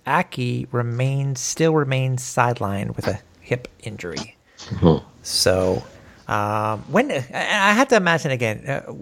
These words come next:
Speaker 1: when did Shakir Ryan get announced for this, for the sixth game?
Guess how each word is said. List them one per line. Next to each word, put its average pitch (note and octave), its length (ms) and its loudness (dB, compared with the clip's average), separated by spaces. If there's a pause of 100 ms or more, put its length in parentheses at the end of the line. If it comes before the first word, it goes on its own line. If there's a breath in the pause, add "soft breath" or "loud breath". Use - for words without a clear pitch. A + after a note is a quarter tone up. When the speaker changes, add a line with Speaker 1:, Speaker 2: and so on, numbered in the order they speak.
(200)
Speaker 1:
when B3+ 440 0
did D3+ 480 4 (420)
Shakir D#3 380 2
Ryan C3+ 520 4
get C3 100 2
announced C3 400 0
for - 80 -10
this, A2+ 180 -8
for B2+ 160 -4
the A2+ 80 -2
sixth - 360 0
game? - 180 -8